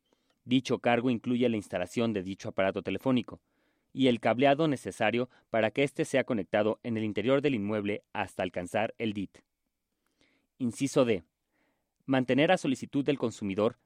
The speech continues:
mediante el cobro de un cargo específico, el cableado necesario ubicado dentro del inmueble del consumidor. Inciso E. Iniciar la prestación del servicio una vez que concluya la instalación del dit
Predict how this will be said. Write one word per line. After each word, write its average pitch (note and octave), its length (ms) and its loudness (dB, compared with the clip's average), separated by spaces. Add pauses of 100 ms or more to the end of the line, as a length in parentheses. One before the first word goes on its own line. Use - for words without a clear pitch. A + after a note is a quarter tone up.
mediante G2+ 440 -2
el F2+ 100 -6
cobro G#2+ 340 0
de F#2 140 -4
un A2+ 80 -2
cargo A2 260 0
específico, B2+ 680 -4 (260)
el C3 160 -4
cableado C#3+ 480 2
necesario A#2+ 640 0
ubicado C3+ 460 0
dentro A#2+ 300 0
del G2 140 0
inmueble G#2 340 -2
del G#2+ 140 -4
consumidor. G#2 540 -6 (1700)
Inciso B2+ 560 2
E. G#2+ 240 0 (560)
Iniciar C#3 480 6
la F3+ 120 4
prestación A2+ 480 -2
del A#2 120 4
servicio G#2 640 -2
una D#3+ 240 4
vez C3 320 2
que - 240 0
concluya A2 580 0 (220)
la B2 140 4
instalación C3 560 2
del C#3 160 6
dit F#2+ 240 -6